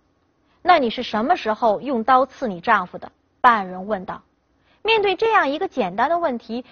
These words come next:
张玉却想了很久，犹犹豫豫地说：“大概是五点左右，我脑子太乱了，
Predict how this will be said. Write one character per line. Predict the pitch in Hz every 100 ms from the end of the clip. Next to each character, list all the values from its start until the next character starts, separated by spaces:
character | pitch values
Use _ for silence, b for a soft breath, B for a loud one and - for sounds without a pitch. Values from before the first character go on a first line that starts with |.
| B
张 | - 415 440
玉 | 349
却 | 359
想 | - - 185 190
了 |
很 | 240 220 214
久， | 233 196 - _
犹 | 202 208 269
犹 | 220
豫 | 240 240
豫 | 214
地 | 190
说 | - 240 233 b b b _
：“大 | 247
概 | 220 220 202 -
是 | -
五 | 226 196 285
点 | 262 208
左 | 220 -
右， | 196 - - _
我 | - 240
脑 | 262 185
子 | 202
太 | 208 254 220
乱 | 254 196
了， | 165